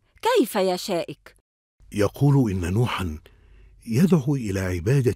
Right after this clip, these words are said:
Speaker 2: الله وتوحيده.
Speaker 1: الله؟ من هو الله؟
Speaker 2: يقول:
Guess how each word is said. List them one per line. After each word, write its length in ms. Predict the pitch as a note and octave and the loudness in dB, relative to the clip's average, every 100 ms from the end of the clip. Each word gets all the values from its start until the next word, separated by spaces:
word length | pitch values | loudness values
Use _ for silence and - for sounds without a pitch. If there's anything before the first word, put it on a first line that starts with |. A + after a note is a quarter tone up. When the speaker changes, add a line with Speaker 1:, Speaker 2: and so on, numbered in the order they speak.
| - | -2
Speaker 2:
الله 460 | F#2 F#2 A2+ F#2 G2 | -2 4 4 4 0
وتوحيده. 720 | F2 F#2 - F3+ B2 D#2+ - - - - _ _ _ _ _ - | 0 -2 0 0 0 -4 -10 -20 -20 -20 _ _ _ _ _ -16
Speaker 1:
الله؟ 540 | G3 F#3 C4 C#4 - _ _ _ _ _ _ _ _ _ _ _ _ - | -12 -8 -8 -10 -16 _ _ _ _ _ _ _ _ _ _ _ _ -4
من 320 | C4+ G4 F4 | -2 0 -2
هو 240 | C4 B3+ | -2 -4
الله؟ 360 | A3+ B3 B3 G#3+ _ _ _ _ _ _ _ _ - - G2+ | -4 -6 -8 -12 _ _ _ _ _ _ _ _ -20 -8 -4
Speaker 2:
يقول: 540 | G2+ D#3 D3 B2+ | 0 4 6 6